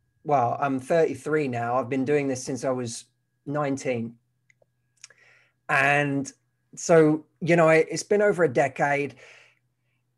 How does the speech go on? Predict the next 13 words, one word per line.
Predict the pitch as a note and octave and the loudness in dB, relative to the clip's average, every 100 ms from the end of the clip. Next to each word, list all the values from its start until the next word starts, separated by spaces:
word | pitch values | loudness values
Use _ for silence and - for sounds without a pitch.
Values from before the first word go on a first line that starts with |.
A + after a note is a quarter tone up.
| _ | _
And | E3 E3+ | 4 6
I | E3+ | 8
realized | D#3+ F3+ F#3+ F3 E3+ D3+ - - | 6 6 6 6 4 2 -2 -2
there's | F3+ F3+ | 0 2
so | - A3+ | 2 2
many | A3+ G3+ | 4 2
things | F3 F#3 E3+ | 0 -2 -2
I | D#3+ | 0
want | D#3 D3 | 0 -4
to | A#2 | -4
talk | F#3 F#3 | -4 -4
about, | D#3 B2 B2 B2 B2+ | -6 -6 -4 -6 -4
but | C3+ C#3 | -4 -4